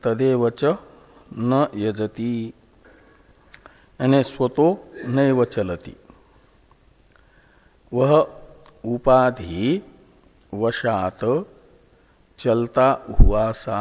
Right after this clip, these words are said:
प्रतीत होने पर भी स्वरूपतः नैव चलति, वस्तुतः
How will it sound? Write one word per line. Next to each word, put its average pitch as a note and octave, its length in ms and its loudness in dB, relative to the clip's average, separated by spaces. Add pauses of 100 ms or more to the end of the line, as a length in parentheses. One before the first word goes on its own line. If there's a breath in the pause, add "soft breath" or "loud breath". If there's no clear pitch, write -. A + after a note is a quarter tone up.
(200)
प्रतीत A#2+ 500 -8
होने G#2+ 380 8
पर G2 300 -2
भी G2+ 400 -4 (1080)
स्वरूपतः A#2+ 840 -2 (760)
नैव A#2+ 380 -4
चलति, - 500 -12 (2500 soft breath)
वस्तुतः A#2+ 580 -2